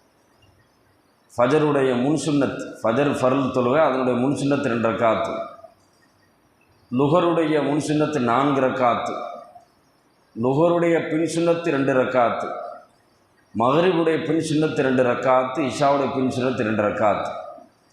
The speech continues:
இந்த பனிரெண்டு ரக்காத்துகளை யார் தொடர்ந்து தொழுது வருகிறார்களோ, அவர்களுக்கும் அல்லாஹ் சொர்க்கத்திலே மாளிகை எழுப்புவான் என்று நபி ஸல்லல்லாஹு அலைஹி வஸல்லம் சொன்னார். இப்போ இந்த ஹதீஸை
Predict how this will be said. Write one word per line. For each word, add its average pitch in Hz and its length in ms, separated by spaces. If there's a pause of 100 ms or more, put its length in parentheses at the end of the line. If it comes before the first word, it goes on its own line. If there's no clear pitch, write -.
(1080)
இந்த 127 180
பனிரெண்டு 165 540
ரக்காத்துகளை 156 840
யார் 135 320
தொடர்ந்து 151 540
தொழுது 143 260
வருகிறார்களோ, 135 880 (960)
அவர்களுக்கும் 156 760
அல்லாஹ் 127 680 (180)
சொர்க்கத்திலே 139 600
மாளிகை 131 460
எழுப்புவான் 120 500
என்று 107 140
நபி 113 140
ஸல்லல்லாஹு 107 260
அலைஹி 101 140
வஸல்லம் 95 180
சொன்னார். 87 260 (1000)
இப்போ 131 160
இந்த 170 300
ஹதீஸை 147 580